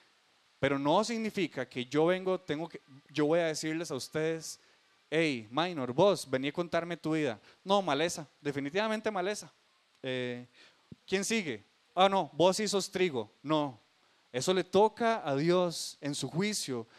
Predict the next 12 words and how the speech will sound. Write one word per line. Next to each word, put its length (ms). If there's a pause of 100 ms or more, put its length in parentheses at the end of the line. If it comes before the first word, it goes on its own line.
eso 180
le 80
toca 380
a 40
Dios 520 (240)
en 100
su 140
soberanía. 840 (640)
De 220
hecho, 420 (220)
la 140
maleza 800